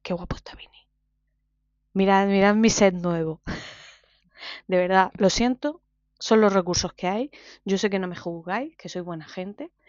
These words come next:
Y es lo que hay. Em, creo que voy a tener que quitar el micro pa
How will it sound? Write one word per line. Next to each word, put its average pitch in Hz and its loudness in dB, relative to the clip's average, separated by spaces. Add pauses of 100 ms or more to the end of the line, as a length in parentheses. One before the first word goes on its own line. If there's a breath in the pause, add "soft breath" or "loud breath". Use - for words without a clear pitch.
(320 soft breath)
Y 196 2
es 170 6
lo 170 4
que - -6
hay. - -8 (180)
Em, 196 8
creo 240 6
que 269 4
voy 247 10
a 214 4
tener 220 2
que 185 -18
quitar 185 -2
el 180 0
micro 170 0
pa 165 -6